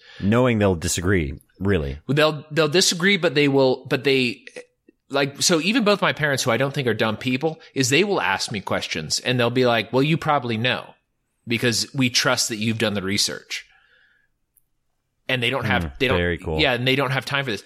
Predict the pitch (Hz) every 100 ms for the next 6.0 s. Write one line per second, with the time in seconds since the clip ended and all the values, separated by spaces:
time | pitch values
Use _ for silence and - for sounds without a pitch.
0 | - 143 - 170 180 185 170 151 135 120
1 | 120 175 196 120 - - - - - -
2 | - 135 113 127 123 - - _ - 120
3 | 151 143 139 135 123 113 110 107 101 104
4 | - 123 127 - - 135 127 120 113 104
5 | 113 107 113 131 - 131 127 - 147 156